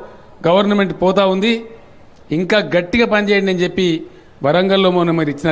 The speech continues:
తీర్పు చాలా గొప్పది. చాలా ధన్యవాదాలు వరంగల్ జిల్లా ప్రజలకు తెలియజేస్తున్నా అని చెప్పి నేను మనవి చేస్తా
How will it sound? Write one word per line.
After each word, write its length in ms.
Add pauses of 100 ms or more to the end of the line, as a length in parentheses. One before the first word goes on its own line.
(140)
తీర్పు 280 (680)
చాలా 160 (120)
గొప్పది. 380 (600)
చాలా 240 (720)
ధన్యవాదాలు 540
వరంగల్ 280
జిల్లా 220
ప్రజలకు 300
తెలియజేస్తున్నా 480
అని 100
చెప్పి 140
నేను 120
మనవి 180
చేస్తా 180